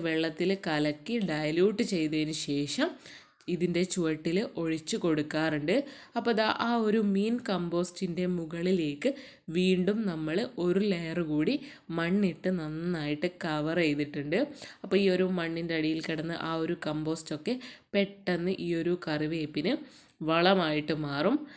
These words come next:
മണ്ണിന് നല്ല രീതിയിൽ തന്നെ നനവുള്ളത് കൊണ്ട്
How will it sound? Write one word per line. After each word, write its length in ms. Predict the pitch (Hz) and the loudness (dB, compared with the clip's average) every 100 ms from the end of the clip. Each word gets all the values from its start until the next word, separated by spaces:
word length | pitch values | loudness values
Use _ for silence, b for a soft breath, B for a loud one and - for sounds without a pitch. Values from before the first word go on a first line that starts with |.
| B B 311 | B B 4
മണ്ണിന് 360 | 311 311 330 320 262 | 6 8 8 8 6
നല്ല 320 | 214 226 240 226 | 6 4 4 4
രീതിയിൽ 340 | 214 196 196 196 180 | 4 4 2 2 0
തന്നെ 220 | 180 180 180 | 0 0 0
നനവുള്ളത് 580 | 165 175 190 185 170 160 | 0 0 2 2 2 0
കൊണ്ട് 220 | 160 156 | -2 0